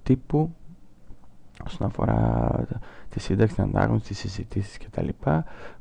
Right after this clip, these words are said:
Μπορούμε να διαχειριστούμε από τις συζητήσεις στον χώρο συζητήσεων που μπορούμε να δημιουργήσουμε στο ιστολόγιό μας. Και τέλος, το Quick Latex εδώ που βλέπουμε,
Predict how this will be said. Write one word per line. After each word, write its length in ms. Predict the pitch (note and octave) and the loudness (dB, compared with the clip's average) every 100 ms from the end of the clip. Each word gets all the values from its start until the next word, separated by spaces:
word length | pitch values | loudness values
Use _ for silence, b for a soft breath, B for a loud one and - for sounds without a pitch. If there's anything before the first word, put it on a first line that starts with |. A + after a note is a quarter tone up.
| - | 2
Μπορούμε 220 | G2+ A2 | 6 6
να 80 | A2 | 6
διαχειριστούμε 540 | G2+ - G#2 - G#2+ | 4 0 -4 0 2
από 200 | G2+ G#2 | 2 2
τις 140 | - - | -2 -4
συζητήσεις 460 | G2 - G#2 - | -6 -4 -8 -8
στον 580 | - G2+ F#2+ F2+ F#2+ G2+ | -2 2 4 4 2 0
χώρο 340 | - G2+ G2 | 2 4 4
συζητήσεων 520 | - G2 - G#2+ G2+ F#2 | 2 -2 -2 -2 0 -2
που 80 | |
μπορούμε 300 | - G2 G2+ | 2 4 6
να 140 | G2 F#2+ | 6 4
δημιουργήσουμε 680 | F#2+ F#2+ - G2 F#2+ - | 2 -2 -2 0 -2 -2
στο 140 | G2 - | -6 -6
ιστολόγιό 580 | - - G2 F#2 F#2+ B2+ | -4 0 2 2 2 2
μας. 220 | E3 - B B B B B B - | 0 -4 B B B B B B -10
Και 120 | - | -6
τέλος, 320 | - C#3+ C#3+ | 2 2 2
το 220 | B2+ A#2+ - | 0 0 0
Quick 260 | B2+ - A2 | -2 0 -2
Latex 340 | - G#2 - | -2 -8 -4
εδώ 200 | G#2 G2+ | 0 2
που 160 | G2 - | 0 0
βλέπουμε, 420 | G#2 A#2 C#3 C#3+ | 0 0 2 0